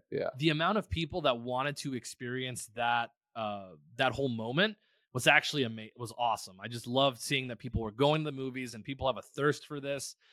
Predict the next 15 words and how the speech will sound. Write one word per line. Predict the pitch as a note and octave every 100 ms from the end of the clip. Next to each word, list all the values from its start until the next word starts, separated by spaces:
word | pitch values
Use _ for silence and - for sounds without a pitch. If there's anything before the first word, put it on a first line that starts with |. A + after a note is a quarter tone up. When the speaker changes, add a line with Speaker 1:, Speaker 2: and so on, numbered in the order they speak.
| _ -
Speaker 2:
And | B2+ B2 A#2+ -
I | C3+
think | D3 F#3 E3+
there's | D3+ C3
gonna | D3
be | C#3+ C#3+
a |
credit | B2+ C3+ C#3 C3+
to | A#2+
Barbenheimer | A#2+ A#2+ A#2+ A2+ A2+ A2 G#2+ G#2+
in | A#2
the | A2 G#2+ _
years | A#2+ B2+ A2+
coming | - B2+ A2 G#2 - _ _ _
that | C3 B2 A#2